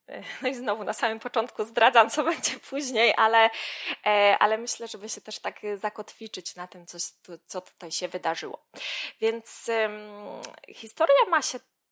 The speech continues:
mm, od początku tak. E, my jako, jako Allegro skupiliśmy się na profesjonalizacji serwisu i, e, od wielu lat bardzo silnie właśnie pracujemy nad tym, żeby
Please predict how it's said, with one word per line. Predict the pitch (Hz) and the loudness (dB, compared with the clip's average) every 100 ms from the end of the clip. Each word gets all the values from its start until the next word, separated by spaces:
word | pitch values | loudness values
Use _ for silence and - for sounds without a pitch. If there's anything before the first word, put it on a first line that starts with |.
| _ 202 | _ -20
mm, | 202 202 196 208 202 196 190 - | -20 -20 -20 -20 -18 -20 -14 -10
od | 214 | -8
początku | - 196 262 285 - 208 | -8 -8 -8 -10 -12 -16
tak. | - 160 - - - | -6 -4 -4 -8 -8
E, | 185 190 190 | -6 -4 -6
my | 196 262 | -8 -6
jako, | 440 - 247 233 240 - - | -6 -2 2 4 4 2 -2
jako | 220 - 220 | -6 -2 -2
Allegro | 214 - | -2 -4
skupiliśmy | 254 - - 220 226 | -8 -10 -16 -16 -14
się | - 196 | -12 -4
na | 185 180 | -2 -2
profesjonalizacji | - 190 196 - 190 180 180 185 196 170 | -4 -6 -4 -6 -6 -8 -6 -8 -6 -8
serwisu | 170 165 - 147 - 165 - | -6 -8 -10 -8 -8 -8 -12
i, | - - 190 - - - - - | -14 -14 -14 -12 -10 -10 -10 -10
e, | 175 175 185 185 185 185 185 185 | -8 -6 -4 -2 0 -2 -2 0
od | 202 - | -2 -2
wielu | 247 233 | -2 -2
lat | 185 185 220 | -2 0 0
bardzo | - 202 196 | -2 -8 -6
silnie | - 220 208 190 | -6 -6 -8 -10
właśnie | 185 196 190 | -10 -12 -8
pracujemy | 196 - 202 208 175 | -8 -8 -10 -10 -10
nad | 165 180 _ | -10 -12 _
tym, | - 220 226 220 | -8 -6 -6 -6
żeby | 190 185 180 175 | -6 -4 -4 -4